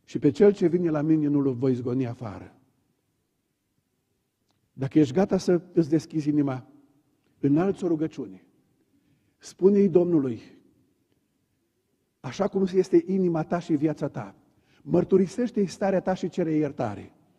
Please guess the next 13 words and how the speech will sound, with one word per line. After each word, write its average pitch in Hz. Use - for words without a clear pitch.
Și -
bucură-te 233
că -
este 247
un 233
Mântuitor 226
care 190
nu 202
obosește 175
iertând." 143
Și -
spune-i: 165
"Doamne, 143